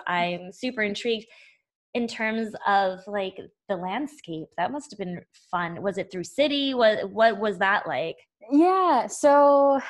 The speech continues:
Speaker 2: um, I spent most of my time in Melbourne, um, and actually I got to live with some family there. Um, I, we, there are alliances all over the world is what I'm discovering. Um, but so I was about, like, forty minutes outside of Melbourne. And so it was, like, more of, like,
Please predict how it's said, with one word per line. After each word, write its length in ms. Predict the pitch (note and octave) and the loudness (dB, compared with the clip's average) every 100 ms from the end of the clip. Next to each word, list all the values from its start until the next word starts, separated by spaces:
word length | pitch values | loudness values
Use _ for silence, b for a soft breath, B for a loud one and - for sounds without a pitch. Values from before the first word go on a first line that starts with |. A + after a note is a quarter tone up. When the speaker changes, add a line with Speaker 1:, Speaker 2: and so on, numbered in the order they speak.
| B A3+ | B -4
Speaker 2:
um, 520 | A#3+ A#3 A3 G#3+ G#3 G#3 - _ - | 0 2 2 -2 -6 -10 -12 _ -8
I 300 | A3 A#3+ C4+ | 2 4 4
spent 260 | B3+ C#4+ A3+ | 0 -4 -2
most 220 | A#3+ B3+ | -4 -4
of 40 | |
my 60 | C#4 | -8
time 300 | B3+ A#3+ B3+ | -4 -4 -4
in 100 | B3 | -2
Melbourne, 540 | F#3+ F#3+ G3+ G3+ G#3+ - | -2 0 -4 -4 -10 -8
um, 580 | G#3 G3+ G3 G3 G3 G3+ - _ - | -4 -4 -4 -6 -8 -10 -14 _ -10
and 180 | G#3+ - - | -10 -10 -6
actually 240 | A3+ - | -4 0
I 80 | A3+ | 0
got 80 | A3+ | 0
to 80 | A#3+ | 0
live 180 | G#3+ F#3+ | -2 -2
with 140 | G3 | -6
some 160 | G#3 G3 | -8 -4
family 440 | F#3 F3+ F3+ F3 | -4 -2 -4 -4
there. 380 | E3+ D#3+ F3 G3 b b b - | -2 0 -2 -6 b b b 0
Um, 560 | G#3+ G3+ F3+ E3+ F3 _ _ _ _ | 2 4 2 -2 -10 _ _ _ _
I, 100 | F3+ F#3 | -20 -16
we, 160 | G3 - | -16 -4
there 120 | G#3 | 0
are 60 | G3+ | 2
alliances 560 | G#3 A3 A3+ A3+ G#3 | 2 2 0 -2 -4
all 160 | F#3+ F#3 | -4 -4
over 160 | F#3 F3+ | -6 -8
the 60 | |
world 340 | C#3 D#3+ C#3 - | -6 -2 -2 -4
is 140 | E3 | -8
what 100 | F3+ | -4
I'm 140 | E3+ F3+ | -4 -6
discovering. 640 | F#3+ D#3+ D#3 F3 F#3 G#3 | -8 -8 -6 -6 -8 -8
Um, 560 | - A3 G#3 G3+ G3 F#3 _ _ - | -2 0 0 -2 -8 -14 _ _ -2
but 200 | A#3 - | 0 2
so 80 | A#3 | 0
I 80 | |
was 120 | A#3 A#3 | 0 0
about, 160 | A#3 | -2
like, 160 | G#3+ G#3+ _ - | -2 -4 _ -10
forty 340 | C4 C#4 D4 | -4 -2 -2
minutes 360 | C4 B3+ B3 B3 | -2 -4 -6 -2
outside 300 | A3 A3+ A3 | -2 0 -2
of 100 | A3 | -2
Melbourne. 460 | G3+ G3 G#3 G3 | -4 -4 -4 -6
And 160 | G3 F#3+ | -8 -8
so 240 | G3+ F#3+ G3 | -4 -2 -2
it 60 | |
was, 160 | F3+ G3 | -4 -6
like, 120 | F#3+ | -6
more 300 | G#3 G#3 G3+ | -4 -2 -2
of, 80 | G3+ | -4
like, 120 | F#3+ | -6